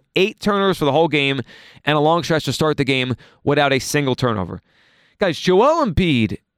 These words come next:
averaged five turnovers all by himself per game against the Nets. Joel Embiid turns the ball over a lot.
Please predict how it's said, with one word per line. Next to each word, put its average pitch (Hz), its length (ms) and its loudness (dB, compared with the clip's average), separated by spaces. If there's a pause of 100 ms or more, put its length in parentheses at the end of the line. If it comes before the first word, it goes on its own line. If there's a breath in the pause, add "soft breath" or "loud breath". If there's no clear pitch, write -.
(180)
averaged 143 880 0
five 175 480 0
turnovers 131 720 0 (100)
all 170 220 2
by 160 220 2
himself 139 580 -2 (180)
per 202 320 0
game 135 440 0 (100)
against 135 320 -2
the 131 80 0
Nets. 110 380 -4
Joel 214 440 2
Embiid 147 460 2 (240 soft breath)
turns 185 400 0
the 160 100 -2
ball 147 320 2
over 113 440 -2
a 147 80 0
lot. 143 440 -2